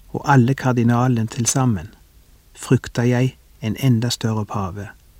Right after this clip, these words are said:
meg selv.» Kanskje noe av det vanskeligste å lære for oss vesterlandske truende er at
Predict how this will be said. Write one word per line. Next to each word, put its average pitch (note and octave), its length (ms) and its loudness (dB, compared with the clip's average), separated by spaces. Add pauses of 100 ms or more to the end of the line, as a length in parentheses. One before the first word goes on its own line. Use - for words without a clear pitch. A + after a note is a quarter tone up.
(640)
meg G#2 160 -4
selv.» G2 320 -2 (2750)
Kanskje E3+ 320 6
noe C#3 240 10
av D#3+ 80 4
det D3 140 6
vanskeligste B2+ 920 2
å B2+ 80 2
lære B2 480 2
for A2+ 240 -2
oss A2+ 320 -4 (160)
vesterlandske A#2+ 720 -2
truende A#2 480 0 (680)
er B2 240 0
at - 320 -12